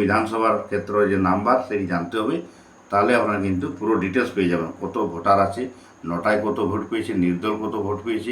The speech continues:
এবং কোন দল কত ভোট পেয়েছে। তো ভিডিওটি দেখার জন্য ধন্যবাদ। আজকে যা ইনফরমেশন পেলাম আমরা আপনাদের কাছে তুলে ধরেছি। প্রত্যেকটি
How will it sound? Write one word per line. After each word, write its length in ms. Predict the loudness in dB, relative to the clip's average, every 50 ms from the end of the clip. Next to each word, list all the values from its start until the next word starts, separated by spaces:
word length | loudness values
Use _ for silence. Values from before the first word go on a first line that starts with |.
| -4
এবং 120 | -2 -2 -4 -4 -2
কোন 140 | -2 -2 0 0 0 0
দল 120 | 0 0 -2 -4 -6
কত 140 | -8 -8 -8 -10 -8
ভোট 160 | -8 -8 -8 -8 -8
পেয়েছে। 280 | -8 -8 -8 -10 -14 -18 -18 -20 -20 -20 -20 -20 -20 -20 -12
তো 60 | -10 -6 -4
ভিডিওটি 280 | -2 0 0 0 0 2 0 0
দেখার 180 | 0 0 0 0
জন্য 120 | 0 0 0 0
ধন্যবাদ। 280 | 0 0 2 2 4 6 6 4
আজকে 200 | 4 0 -2 -2 0 2
যা 60 | 2 2 2
ইনফরমেশন 440 | 2 0 -2 -2 -2 -4 -4 -6 -6 -2
পেলাম 180 | 0 2 2 2 2
আমরা 180 | 0 -2 -2 -2 -4 -4 -8 -14 -20 -20 -20 -14 -8 -8
আপনাদের 260 | -4 -2 -2 -2 0 -2
কাছে 140 | -2 -4 -4 -6 -4
তুলে 160 | -2 -2 0 2
ধরেছি। 280 | 2 2 0 0 -4 -8 -8 -10 -14 -20 -20 -20 -20 -10 -4
প্রত্যেকটি 540 | -2 -2 -2 0 2 2 2 2 2 2